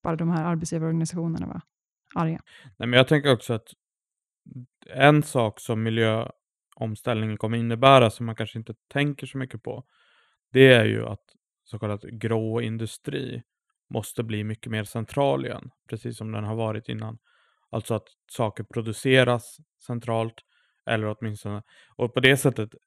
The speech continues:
Speaker 2: så det blir, får väl liksom bli att det finns olika lag-, vad heter det? Containerstationer mitt inne i stan, liksom. Det kommer vara lite annorlunda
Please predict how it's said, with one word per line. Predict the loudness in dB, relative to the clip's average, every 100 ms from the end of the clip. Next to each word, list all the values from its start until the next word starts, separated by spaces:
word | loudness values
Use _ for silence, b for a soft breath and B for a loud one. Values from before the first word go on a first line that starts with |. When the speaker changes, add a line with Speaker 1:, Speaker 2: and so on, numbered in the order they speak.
| _
Speaker 2:
så | -12 -10 -10 -14
det | -10 -8
blir, | -6 -6
får | -4 -4
väl | -2
liksom | -4 -6 -4
bli | -2 -2
att | -4
det | -8 -8
finns | -10 -6
olika | -8 -8 -8 -8 -8 -12 -18 -14
lag-, | -6 -2 -4 -6
vad | -8
heter | -6 -6 -6
det? | -8 -8 _
Containerstationer | -6 -4 0 0 2 0 -4 -6 -8 -8 -6 -6 -6 -6 -8 -10 B B -20 B
mitt | -4 -4 -4
inne | -6
i | -6
stan, | -4 -4 -4
liksom. | -8 -10 -10
Det | -8
kommer | -6 -2
vara | -2
lite | -2 -2 -4
annorlunda | -4 -6 -6 -6 -8